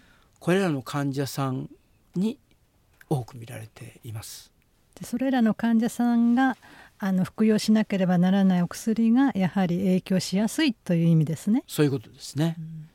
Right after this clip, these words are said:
Speaker 1: それらのお薬が影響している可能性が強いと。で、それらで引き起こされている代表的な病気が二つあって、それが大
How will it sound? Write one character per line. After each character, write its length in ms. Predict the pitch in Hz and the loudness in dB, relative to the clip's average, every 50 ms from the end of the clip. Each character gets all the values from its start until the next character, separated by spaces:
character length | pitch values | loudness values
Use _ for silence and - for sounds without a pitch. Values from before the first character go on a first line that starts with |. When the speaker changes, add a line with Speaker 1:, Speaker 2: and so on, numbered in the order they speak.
| _ _ _ - _ _ _ | _ _ _ -20 _ _ _
Speaker 1:
そ 140 | - 156 156 | -4 0 2
れ 80 | 170 | 4
ら 80 | 165 151 | 4 4
の 280 | 143 139 131 135 - | 2 0 0 -2 -6
お 60 | - - | -8 -12
薬 380 | - - - 170 151 156 139 | -10 -6 -4 -2 0 0 0
が 280 | 151 180 185 151 131 - _ _ _ _ - | 0 0 -2 -2 -4 -8 _ _ _ _ -4
影 220 | 143 143 143 135 | -2 -2 -2 -2
響 240 | - - 147 135 131 | -4 -4 -4 -4 -4
し 100 | - - | -6 -6
て 120 | - 139 | -6 -6
い 60 | 131 123 | -6 -4
る 80 | 127 | -6
可 160 | 123 - 139 135 | -8 -6 -6 -4
能 140 | 147 143 131 | -4 -4 -4
性 400 | - - 147 135 135 135 139 143 | -6 -6 -6 -6 -6 -8 -10 -10
が 200 | - 170 156 151 _ _ _ _ _ _ | -10 -12 -12 -12 _ _ _ _ _ _
強 260 | - - 165 170 170 | -8 -2 -2 0 0
い 80 | 131 - | -2 -6
と。 140 | _ - _ _ _ _ _ _ - | _ -20 _ _ _ _ _ _ -8
で、 220 | 143 170 180 - _ _ | -4 -4 -4 -4 _ _
そ 200 | - - - 165 | -16 -8 -4 0
れ 120 | 151 165 151 | 2 2 4
ら 140 | 147 139 | 2 2
で 80 | 127 135 | 0 -2
引 60 | 127 | -6
き 60 | - - | -8 -4
起 240 | - 160 156 151 147 | -2 0 0 0 0
こ 100 | - 151 | -2 -6
さ 320 | - - - - - 165 | -6 -6 -10 -8 -6 -4
れ 120 | 151 147 143 | -2 -2 -2
て 120 | - - | -2 -4
い 60 | 147 | -4
る 120 | 143 143 131 | -4 -4 -2
代 240 | 127 156 160 165 151 - | 0 0 0 0 -2 -2
表 220 | - 170 165 156 - | -2 -2 -2 -2 -4
的 240 | 175 160 - 180 | -8 -8 -6 -6
な 240 | 170 170 175 175 - _ _ _ - 135 | -6 -6 -6 -8 -10 _ _ _ -12 -4
病 220 | 123 160 165 165 156 | -2 0 0 0 -2
気 160 | - - 185 | -4 -6 -6
が 100 | 196 202 | -6 -6
二 280 | - - - - 139 117 | -6 -10 -8 -8 -8 -8
つ 160 | - - 139 | -8 -12 -14
あ 40 | 113 | -14
っ 60 | - _ _ - | -14 _ _ -10
て、 220 | 156 160 180 226 - _ _ _ _ _ _ | -8 -8 -8 -8 -14 _ _ _ _ _ _
そ 140 | - - 147 | -12 -8 -4
れ 100 | 139 165 | -4 -4
が 220 | 185 202 202 - _ _ _ _ | -4 -4 -8 -10 _ _ _ _
大 260 | 143 123 147 139 139 | -14 -8 -4 -4 -4